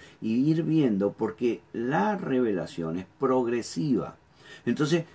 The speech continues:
yo, no, yo si no, no hablo en lengua no tengo el Espíritu. No, vos tenés el Espíritu, aunque no hables en lengua, está en vos.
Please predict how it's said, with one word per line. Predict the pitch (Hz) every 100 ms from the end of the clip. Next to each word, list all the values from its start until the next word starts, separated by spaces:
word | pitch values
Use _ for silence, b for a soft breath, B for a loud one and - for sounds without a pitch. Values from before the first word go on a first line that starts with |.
| B
yo, | - 160 180 -
no, | 120 113 92 -
yo | - 143 156 -
si | - 113
no, | 123 135 131
no | 123 127
hablo | 135 131
en | 117
lengua | 143 151 123
no | 104
tengo | 120 113
el |
Espíritu. | 98 98 73 90
No, | 98 165 277 240
vos | - 87 202
tenés | - 156 202
el | 117
Espíritu, | 78 - 226 147 98
aunque | 95 104
no | 139
hables | 226 147 104
en | 82 80
lengua, | 170 165 98
está | - 175
en | 185 117
vos. | 170 214